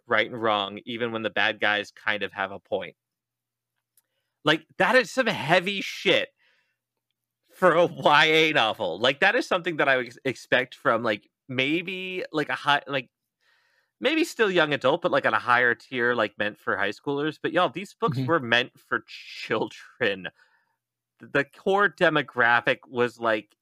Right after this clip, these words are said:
Speaker 1: those preteen people. <laughs> And granted, we, we were growing along with these books, but these books came out so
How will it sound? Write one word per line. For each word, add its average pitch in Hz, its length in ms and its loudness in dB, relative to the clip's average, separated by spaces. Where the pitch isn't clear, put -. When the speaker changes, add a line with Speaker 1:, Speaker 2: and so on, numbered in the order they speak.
Speaker 1:
those 120 340 -2
preteen 123 840 -10
people. 147 800 -4
<laughs> - 240 -10
And 156 220 0
granted, 208 340 -2
we, 180 180 -4
we 160 200 -4
were 185 240 2
growing 143 420 0
along 127 480 -2
with 139 200 -6
these 110 200 -10
books, 170 460 -2
but 127 140 -6
these 156 160 -8
books - 280 -10
came 151 220 -6
out 135 220 -4
so 135 380 -4